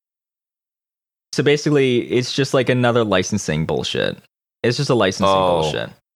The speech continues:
Speaker 2: Oh, okay. Well,
Speaker 1: It's
Speaker 2: I
Speaker 1: like
Speaker 2: mean, that's not, that's not really a bad thing. Yeah, but it's just for the sale of liquor. Like, they privatize. They're basically privatizing the sale of liquor, which isn't, like,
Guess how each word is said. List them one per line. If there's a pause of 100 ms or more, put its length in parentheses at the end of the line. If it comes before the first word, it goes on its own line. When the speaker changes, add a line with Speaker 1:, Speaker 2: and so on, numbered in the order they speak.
(120)
Speaker 2:
Oh,
okay.
Well,
Speaker 1:
It's
Speaker 2:
I
Speaker 1:
like
Speaker 2:
mean,
that's
not, (140)
that's
not
really
a (320)
bad
thing. (300)
Yeah,
but
it's
just
for
the
sale
of
liquor.
Like, (460)
they
privatize. (100)
They're
basically
privatizing
the
sale
of
liquor, (560)
which
isn't,
like,